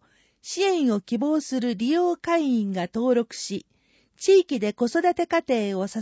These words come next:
え合う活動です。利用をお考えの方は、説明会にご参加ください。利用時間、七時から二十二時。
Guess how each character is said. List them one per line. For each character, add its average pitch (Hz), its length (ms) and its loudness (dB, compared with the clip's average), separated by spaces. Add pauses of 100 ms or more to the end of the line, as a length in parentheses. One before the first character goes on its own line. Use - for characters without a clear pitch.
(120)
え 302 240 2
合 302 140 2
う 208 40 -2
活 185 320 -10
動 196 220 -2
で 165 160 -4
す。 - 200 -18 (1000)
利 277 160 2
用 349 460 2
を - 20 2
お 302 80 -4
考 311 120 -4 (200)
え 311 160 2
の 302 120 -4
方 277 280 -2
は、 175 220 -4 (220)
説 294 360 -4
明 381 240 0
会 226 240 -2
に 185 80 -4
ご 202 140 -4
参 254 260 0
加 233 100 -4
く 220 120 -6
だ 208 120 -4
さ 175 200 -8
い。 - 120 -10 (1300)
利 262 180 0
用 370 260 6
時 - 180 -2
間、 180 340 -4 (400)
七 311 280 2
時 349 140 -2
か 202 160 -2
ら 190 120 -2
二 294 200 0
十 196 300 -4
二 220 240 -2
時。 - 180 -10